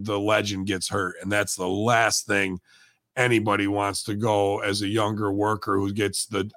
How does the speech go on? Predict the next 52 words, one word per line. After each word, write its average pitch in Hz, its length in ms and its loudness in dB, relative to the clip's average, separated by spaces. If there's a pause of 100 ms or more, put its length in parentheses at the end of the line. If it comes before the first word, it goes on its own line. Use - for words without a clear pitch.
opportunity 117 680 2
to 104 80 0
work 101 300 2
with 98 140 -4
legends, 101 480 0
giving 101 240 -4
you 101 120 -2
the 101 100 -6
shine, 95 540 2 (480)
to 123 100 -2
go 127 200 4
put 131 200 0
your 117 120 2
head 120 200 4
on 110 120 2
the 104 100 -4
pillow 110 320 0
tonight 98 320 -2
and 101 120 -6
go, 95 180 -2
"Fuck, 92 500 -2 (460)
if 95 180 -8
only 135 260 4
we 123 120 2
would 123 160 2
have 113 120 0
done 117 160 0
it 107 120 -4
this 113 260 0
way, 95 380 -2 (460)
I, 104 280 2
Sting 107 400 0
wouldn't 104 220 0
have 95 120 -4
busted 104 380 0
his 90 140 -4
face." - 680 -4
You 117 120 -2
know 110 140 2
what 104 120 0
I 101 140 0
mean? 127 480 -2 (120)
So 113 560 0 (580)
there's 139 200 8
a, 147 80 6
there's 120 480 2 (540)
ten 156 260 6
ways 139 260 4
to 120 60 -2
skin 131 360 2
the 117 100 0
cat. 104 420 2